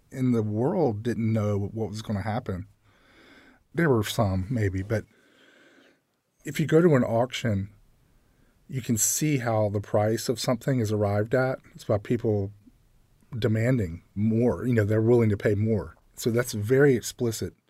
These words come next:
But that's not how it happens in the bigger world. And, and so the prices are very mysterious. And even the most sophisticated economics textbooks talk about the movement of the invisible hand. I mean, that's like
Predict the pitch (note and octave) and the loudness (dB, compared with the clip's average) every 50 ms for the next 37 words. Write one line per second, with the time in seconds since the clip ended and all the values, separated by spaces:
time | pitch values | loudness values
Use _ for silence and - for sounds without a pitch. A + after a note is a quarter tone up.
0 | _ _ _ _ _ _ _ _ _ - - _ _ - B2+ A#2+ C#3 F3+ - - | _ _ _ _ _ _ _ _ _ -20 -20 _ _ -2 0 0 0 -2 -2 -2
1 | G#3+ F3 C#3+ C#3 B2+ A2+ A2 A2+ C3 B2 A#2+ - F#2 F2+ F#2 - - - _ _ | -2 -2 0 0 0 0 0 0 -2 -2 -2 -4 -6 -10 -10 -12 -16 -20 _ _
2 | _ _ _ _ _ - A#2+ A2+ G#2+ G#2+ G#2+ G2+ G2 G#2 G2+ B2 A#2+ A2+ A#2 G#2 | _ _ _ _ _ -6 -4 -2 0 0 -2 -2 -4 -2 0 0 2 2 2 0
3 | G2 F#2+ G2+ - - B2 A#2+ A#2+ A#2+ A#2+ G#2+ G#2+ A#2 A#2 A#2+ C#3+ C3 - - D3 | 0 -2 -6 -8 -6 -2 0 2 2 2 2 2 0 0 -2 -4 -2 2 2 2
4 | C3+ A#2 - - D3 D3 F#3 G#3+ - - C#3+ B2+ B2+ A#2+ A#2+ A#2+ A#2 A2 A2 G#2+ | 2 2 0 0 2 2 2 0 0 -2 -4 -4 -4 -4 -2 -2 -2 -2 -2 -2
5 | A2 B2+ D#3 E3+ F3 D#3 A#2 G#2 - - - A#2+ A#2+ C3 B2 G#2 F2+ E2 - - | -2 -2 -2 0 0 0 -2 -2 -6 -6 -6 -2 0 0 0 0 -2 -4 -8 -12
6 | - - - _ _ _ _ _ _ _ _ _ _ - C#3 B2+ B2 B2 A#2 A#2+ | -16 -20 -20 _ _ _ _ _ _ _ _ _ _ -6 -2 0 0 2 0 0
7 | A#2+ - - C#3+ C#3+ D3 E3 E3 D3 C3+ B2 A#2+ B2 A#2+ A2+ - - - G#2 - | -2 -4 -2 -2 0 2 2 2 2 2 2 2 2 0 0 -2 -4 -8 -6 -4
8 | - C#3+ C#3+ - - - - D3 C3+ C3 A#2+ G#2+ A#2 A#2 - A#2+ A#2+ A2+ A2 G#2 | -4 -4 -4 -6 -10 -4 -2 0 0 0 0 -2 -4 -4 -4 -4 -2 -2 -2 -4
9 | G2 - - - - C3 C3 - - - G#2 G#2 G2 G2 F#2+ - - - - - | -6 -8 -8 -6 -6 -6 -6 -8 -12 -10 -8 -6 -6 -6 -8 -12 -16 -18 -20 -20
10 | _ _ _ _ _ _ _ _ _ _ _ _ _ - - A2 A2 A2 - A#2+ | _ _ _ _ _ _ _ _ _ _ _ _ _ -6 -4 -2 -2 -2 -2 -4
11 | G#2+ G2 G2 G2 - A2+ G#2 G2+ G#2+ G#2+ A2+ A2+ A#2 G#2 G2 F#2+ F#2+ G2+ G2+ G2+ | -4 -2 -2 -4 -4 -2 0 0 2 2 0 0 0 0 -2 -2 -2 -2 -2 -2
12 | G2+ G2+ F#2+ G2+ F#2+ G2+ G2+ G#2 G#2 A2+ C3 C#3+ D3 C#3 G#2 F2 F#2 G#2 A2 A#2+ | 0 0 -2 -2 -4 -4 -4 -2 -2 -2 -2 -2 -2 -4 -4 -4 -2 -2 0 0
13 | B2 A#2+ - - A#2 A2 G2 F#2+ - - | -2 -2 -2 -2 -2 -2 -2 -4 -8 -16